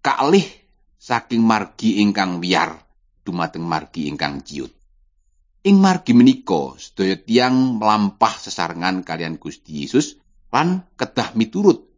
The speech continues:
saha ngugemi dawuhipun Allah ingkang wonten ing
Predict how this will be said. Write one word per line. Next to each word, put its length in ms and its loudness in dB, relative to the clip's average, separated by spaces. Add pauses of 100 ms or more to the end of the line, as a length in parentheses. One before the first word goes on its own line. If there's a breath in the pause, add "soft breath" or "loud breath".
(100)
saha 480 0
ngugemi 640 2
dawuhipun 560 -2
Allah 400 -2
ingkang 400 -4
wonten 320 -8
ing 320 -10